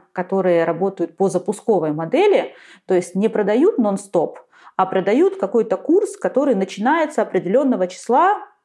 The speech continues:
и идёт потоком. Конечно, таким онлайн-школам нет смысла держать свою команду продажников, потому что в тот, э, момент, когда запуска нет,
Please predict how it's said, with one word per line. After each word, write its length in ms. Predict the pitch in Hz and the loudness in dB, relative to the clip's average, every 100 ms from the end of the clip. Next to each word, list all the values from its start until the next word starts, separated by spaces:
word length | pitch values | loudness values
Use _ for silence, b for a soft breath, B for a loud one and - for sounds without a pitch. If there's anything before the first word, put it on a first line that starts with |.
| - | -4
и 320 | 262 302 247 | -2 0 0
идёт 300 | 165 233 233 | 0 0 0
потоком. 640 | 220 214 175 170 151 151 - | -2 2 0 2 -4 -4 -6
Конечно, 360 | 202 226 - 247 | -2 0 0 -2
таким 340 | 196 196 262 | -2 0 0
онлайн-школам 800 | 214 185 185 180 - 277 302 190 | 0 0 0 -2 0 2 2 2
нет 180 | 196 220 | 2 0
смысла 460 | 220 190 247 254 196 | -2 -2 -2 0 -2
держать 520 | 165 165 175 202 202 | -2 -4 0 0 -2
свою 380 | - - 165 202 | -6 -2 0 0
команду 460 | 202 165 185 190 180 | 0 0 0 0 0
продажников, 720 | 180 175 175 160 156 - - B B B | 0 2 2 0 -4 -6 -8 B B B
потому 260 | 180 180 | 0 0
что 160 | 185 - | 0 -4
в 100 | 175 | -4
тот, 300 | - 185 180 | 0 0 0
э, 380 | - 165 165 160 | 0 2 2 2
момент, 400 | 180 202 190 151 | 0 0 -2 -4
когда 300 | 165 160 180 | -6 -2 0
запуска 460 | 190 185 175 - 170 | 2 0 -4 -4 -2
нет, 340 | 190 302 349 | 2 2 0